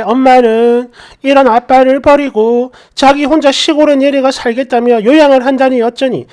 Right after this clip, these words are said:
매달 생활비를 주던지 그게 안 된다면 지금 당장 이혼을 해서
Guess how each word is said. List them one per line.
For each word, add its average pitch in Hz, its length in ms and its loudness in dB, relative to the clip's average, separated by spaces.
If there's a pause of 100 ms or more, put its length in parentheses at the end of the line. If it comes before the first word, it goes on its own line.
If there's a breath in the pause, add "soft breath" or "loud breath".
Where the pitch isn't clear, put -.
(200 soft breath)
매달 294 560 4
생활비를 285 640 -2
주던지 294 560 -4 (260 loud breath)
그게 214 260 -4
안 202 180 2
된다면 269 400 0
지금 277 300 -6
당장 220 540 0
이혼을 269 340 -4
해서 302 540 0